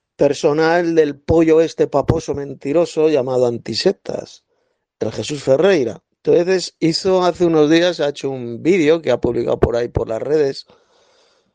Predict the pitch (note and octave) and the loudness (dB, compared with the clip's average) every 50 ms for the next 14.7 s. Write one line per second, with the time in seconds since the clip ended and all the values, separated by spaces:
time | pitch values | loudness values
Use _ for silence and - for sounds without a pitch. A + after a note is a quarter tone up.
0 | _ _ _ _ _ _ _ _ - F3 E3+ E3 E3 E3+ E3+ E3 E3+ F3+ G3 G3+ | _ _ _ _ _ _ _ _ 0 2 2 4 4 4 4 4 4 2 4 4
1 | A3+ A#3+ A#3+ A#3+ A#3 A3+ - A3+ G#3+ G#3 G3+ F#3+ F3+ F3 E3+ D#3+ D3+ C#3 - - | 2 2 0 0 -2 0 2 2 4 4 2 2 0 2 2 2 2 0 0 2
2 | C3 C3 C3 C3 B2+ B2 A#2+ - _ - E3 D3+ B2+ B2 A#2 A2+ A#2 - A2+ A2 | 2 4 4 4 2 0 -2 -4 _ 0 0 0 0 -2 -4 -4 -6 -8 -8 -8
3 | A2+ - - A2+ A#2 - - - - _ _ _ _ _ _ _ _ _ _ _ | -8 -8 -6 -6 -6 -8 -8 -12 -16 _ _ _ _ _ _ _ _ _ _ _
4 | _ _ _ _ _ _ _ _ - - - E3+ E3+ G3+ G#3 G3 A3 A#3 A3 G#3+ | _ _ _ _ _ _ _ _ -6 0 0 2 2 2 2 2 0 0 2 2
5 | G3 G3+ - - _ _ _ _ _ _ _ _ _ - C#3 C3+ C#3+ C#3 C#3+ D3 | 2 2 0 -4 _ _ _ _ _ _ _ _ _ -14 -12 -12 -4 -2 0 0
6 | D#3 D#3 D3 C#3+ C#3 D3+ D3+ D3+ D3 D3 C#3+ - - - F#3 G#3 G#3 F#3+ F#3 F#3 | 0 0 -2 -2 0 2 2 2 2 -2 -4 -6 -4 0 0 0 2 2 0 0
7 | G3 - - _ _ _ - - - - _ _ _ _ _ _ _ _ - D3 | -2 -2 -6 _ _ _ -20 -20 -20 -20 _ _ _ _ _ _ _ _ 2 2
8 | C#3+ C#3+ C3 C3 A#2+ - C3 A#2 G#2+ C#3 C3+ A#2 A2 G#2+ G#2 G2+ G2 G2 F#2 F#2 | 4 4 2 0 -2 -2 -4 -4 -2 0 0 0 0 -2 -2 -2 -2 -4 -6 -10
9 | F#2+ - - - - - _ _ _ _ _ _ - - - - A2 G#2+ G#2+ G#2 | -12 -14 -18 -20 -20 -20 _ _ _ _ _ _ -10 -8 -6 -6 -4 -4 -4 -4
10 | G#2+ A2+ C#3+ G3+ F#3+ - A2 A2 A2 G#2+ A#2 B2 A#2 A#2 A#2 A#2 A2 G#2+ A2 B2 | -2 0 0 0 0 0 -4 -4 -4 -4 -4 -4 -2 0 0 0 0 2 0 0
11 | B2 A#2+ A#2 A2 A2 A2+ A#2 - F3 G3 F3 C#3+ A#2+ G#2 - - _ _ _ _ | 2 2 0 0 0 -2 0 0 0 2 2 0 -2 -4 -6 -12 _ _ _ _
12 | _ _ _ _ - B2 C#3 D#3+ D#3 D3 B2+ A#2 A2+ A2+ B2+ C#3+ D3+ D3 D3 D#3 | _ _ _ _ -2 -2 -2 0 -2 -2 -4 -2 0 0 2 4 4 4 4 2
13 | E3+ - _ _ _ _ _ _ _ _ _ _ _ _ _ - C3 C#3 C#3 C#3 | -2 -6 _ _ _ _ _ _ _ _ _ _ _ _ _ -2 2 4 4 6
14 | C#3 C#3 C3+ C3+ C3+ C3 A#2+ - - - - - - _ | 6 4 4 4 2 0 -2 -6 -10 -10 -12 -14 -16 _